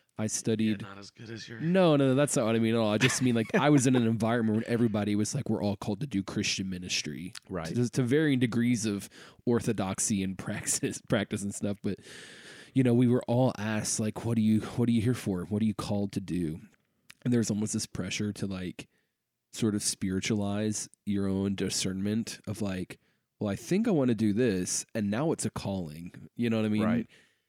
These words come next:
Speaker 1: And I just remember being in my early twenties in college, convinced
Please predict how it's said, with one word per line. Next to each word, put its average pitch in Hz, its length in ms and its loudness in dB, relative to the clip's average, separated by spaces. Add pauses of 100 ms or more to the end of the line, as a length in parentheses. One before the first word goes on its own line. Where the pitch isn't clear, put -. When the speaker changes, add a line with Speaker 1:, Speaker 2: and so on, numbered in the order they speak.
(160)
Speaker 1:
And 117 160 2
I 120 80 2
just 123 220 2
remember 120 380 2
being 104 260 0
in 101 80 0
my 98 160 -2 (260)
early 110 280 2
twenties 104 400 -2
in 98 100 -2
college, 98 480 -4
convinced 101 880 -2